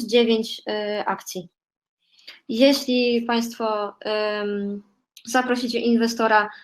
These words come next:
e, w trakcie, em, trwania, e, promocji,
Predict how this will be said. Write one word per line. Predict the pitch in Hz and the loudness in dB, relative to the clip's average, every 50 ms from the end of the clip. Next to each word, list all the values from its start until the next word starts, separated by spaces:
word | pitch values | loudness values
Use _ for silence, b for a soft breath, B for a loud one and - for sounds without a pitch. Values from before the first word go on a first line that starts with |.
| B B _ | B B _
e, | - 220 220 214 214 214 208 | 0 2 4 4 4 2 0
w | 208 - - | -2 -8 -4
trakcie, | - 240 240 240 240 233 - 240 233 226 226 220 220 220 220 214 - - - | 0 0 0 0 0 -2 0 2 2 4 4 4 4 2 2 0 -2 -6 -10
em, | - - - - - 208 214 208 208 208 208 208 208 208 208 208 208 202 202 208 202 - _ _ _ _ _ _ _ - - - | -14 -10 -8 -6 -6 -6 -4 -4 -4 -4 -4 -2 -4 -2 -4 -4 -4 -6 -8 -8 -12 -16 _ _ _ _ _ _ _ -10 -8 -8
trwania, | - - - 254 240 233 226 220 220 208 202 202 202 - _ - | -10 -2 2 4 4 6 6 4 4 4 2 2 -2 -6 _ -8
e, | - 208 202 202 202 196 202 | -6 -4 -4 -2 -2 -4 -4
promocji, | 196 - 240 247 254 254 262 254 - - 330 359 392 - | 0 2 4 6 6 6 4 4 2 0 0 0 0 -4